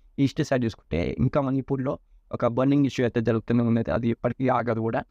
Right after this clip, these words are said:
ఆ ట్రైబ్స్ మధ్యలో గొడవ కాబట్టి అది ఎప్పటికీ ఆగదు. So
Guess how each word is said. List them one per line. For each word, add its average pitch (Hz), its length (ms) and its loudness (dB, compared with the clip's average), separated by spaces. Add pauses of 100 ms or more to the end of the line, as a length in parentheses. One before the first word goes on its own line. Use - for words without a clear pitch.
(480)
ఆ 110 140 0
ట్రైబ్స్ 131 360 -2
మధ్యలో 120 260 0
గొడవ 117 160 0
కాబట్టి 113 400 0
అది 113 120 0
ఎప్పటికీ 113 320 -4
ఆగదు. 113 260 -2 (420)
So 120 100 -2